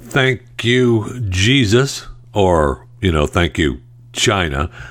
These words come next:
Their biggest rocket landed in the Indian Ocean with, uh, you know, most of it being destroyed upon re-entry, which is what we had talked about. But, uh, they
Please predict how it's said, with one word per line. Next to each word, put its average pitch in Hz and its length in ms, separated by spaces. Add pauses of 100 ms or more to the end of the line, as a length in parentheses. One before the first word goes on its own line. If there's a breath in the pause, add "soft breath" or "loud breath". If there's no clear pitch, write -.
Their 101 540
biggest 110 320
rocket 110 500
landed 107 480
in 101 80
the 101 120
Indian 98 320
Ocean 95 440 (220)
with, 85 500
uh, 92 140
you 98 120
know, 85 120
most 90 280
of 85 100
it 76 120
being 80 260
destroyed 78 580
upon 76 340
re-entry, 69 680
which 69 180
is 69 180 (440 loud breath)
what 80 220
we 69 100
had 65 180
talked 71 320
about. 67 400 (480 loud breath)
But, 107 680
uh, 92 460
they 90 2000